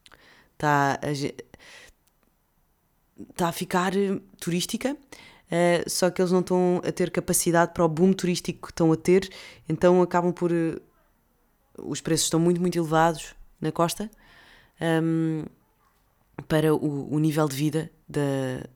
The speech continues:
dos albaneses, eh, o que a-, assusta um bocadinho, bastante até. Portanto, na costa as coisas são mais caras do que eu estava à espera,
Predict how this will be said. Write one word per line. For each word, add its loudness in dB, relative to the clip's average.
dos -8
albaneses, -4
eh, -6
o -12
que -16
a-, -12
assusta -4
um -2
bocadinho, -4
bastante -4
até. -10
Portanto, 0
na 0
costa -4
as -12
coisas -8
são -4
mais -2
caras -6
do -8
que -8
eu -6
estava -6
à -6
espera, -8